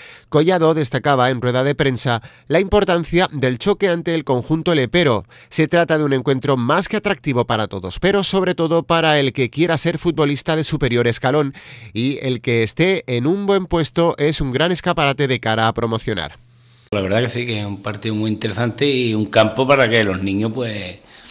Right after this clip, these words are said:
Speaker 2: eh, el que quiera ser futbolista, ese es un buen escaparate.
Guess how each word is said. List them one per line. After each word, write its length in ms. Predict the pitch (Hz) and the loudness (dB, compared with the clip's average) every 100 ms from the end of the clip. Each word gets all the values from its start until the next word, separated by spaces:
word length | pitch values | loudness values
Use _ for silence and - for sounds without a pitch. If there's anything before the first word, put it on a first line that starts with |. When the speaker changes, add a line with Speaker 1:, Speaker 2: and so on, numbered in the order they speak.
| - - - - | -16 -18 -20 -16
Speaker 2:
eh, 680 | 80 76 71 85 85 78 - | -12 -12 -10 -10 -10 -12 -14
el 100 | 90 | -14
que 100 | - 90 | -10 -2
quiera 180 | 110 | -2
ser 140 | 101 127 | 0 -2
futbolista, 680 | 123 113 117 127 131 165 143 | -2 2 4 4 4 6 6
ese 300 | 107 120 127 | 4 2 2
es 60 | |
un 140 | 123 113 | 2 2
buen 140 | 113 | 2
escaparate. 600 | 110 110 104 147 151 98 | 2 2 4 4 4 -2